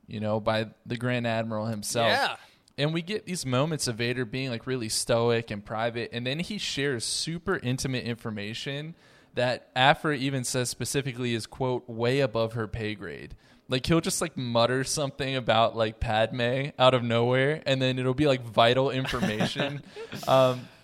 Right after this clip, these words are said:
Speaker 1: did that seem out of character to you, or was it, you just fell back on the same thing? Like,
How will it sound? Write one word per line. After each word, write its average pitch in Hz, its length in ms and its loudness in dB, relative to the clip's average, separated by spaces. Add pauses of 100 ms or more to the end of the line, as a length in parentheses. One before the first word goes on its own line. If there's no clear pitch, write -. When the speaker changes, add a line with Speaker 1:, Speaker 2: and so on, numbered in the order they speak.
(120)
Speaker 1:
did 143 160 0
that 180 200 4
seem 196 300 -4
out 143 200 4
of 143 120 -4
character 135 440 -2
to 156 80 -6
you, 165 320 -6
or 123 300 0
was 127 220 -2
it, 123 220 -8
you 135 140 -8
just 131 220 -8
fell 131 160 4
back 127 220 2
on 123 100 -2
the 120 100 -2
same 117 280 -2
thing? 113 500 -4
Like, 113 320 -6